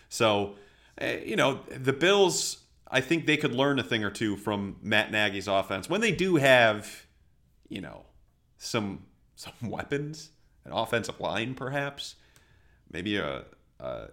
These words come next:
an offensive line that can help their top running back to not have a one yard per carry average over the last three games, as tweeted out by Michael Rodak. This is, uh,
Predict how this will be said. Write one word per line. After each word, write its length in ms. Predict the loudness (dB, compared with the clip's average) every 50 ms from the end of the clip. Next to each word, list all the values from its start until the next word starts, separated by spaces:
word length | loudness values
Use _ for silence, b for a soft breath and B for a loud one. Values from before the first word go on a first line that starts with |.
| -20 -16 -10
an 80 | -6 -4
offensive 460 | -2 -2 0 -2 -2 -4 -4 -6 -6
line 320 | -4 -2 -2 -2 -2 -2
that 140 | -4 -8 -8
can 120 | -10 -8
help 320 | -6 -4 -4 -6 -6 -10 -8
their 280 | -6 -6 -6 -6 -8 -12 -18 _ _ -4
top 260 | 0 0 0 0 0
running 220 | -4 -6 -6 -4 -2
back 220 | -2 -2 -2 -2 -6
to 100 | -12 -12 -12 -8
not 280 | -2 0 0 0 0 0
have 200 | 0 0 0 0
a 60 | -2
one 480 | -6 -6 -8 -8 -4 -4 -2 -2 -2 -2
yard 400 | -2 -2 0 0 0 -2 -2 -6
per 140 | -6 -6 -6
carry 420 | -6 -2 -2 0 0 0 0 0
average 380 | 0 0 -2 -2 -2 -6 -6 -6
over 140 | -8 -10 -10
the 80 | -10
last 300 | -6 -4 -4 -4 -6 -6 -8
three 160 | -8 -8 -6
games, 360 | -6 -4 -4 -4 -4 -4 -4
as 160 | -6 -6 -6
tweeted 280 | -6 -6 -4 -2 0 0
out 160 | 2 0 0 0
by 100 | -2 -4
Michael 300 | -2 -2 -2 -2 -2 -4
Rodak. 420 | -2 0 0 0 2 6 6 6 6 4 b b b b b b b b b b b b b _ _ _ _ _ _ _ _ _ _ _ _
This 220 | -4 -4 -2 0
is, 240 | 0 0 0 2 2
uh, 460 | 2 2 4 4 2 2 0 -2 -4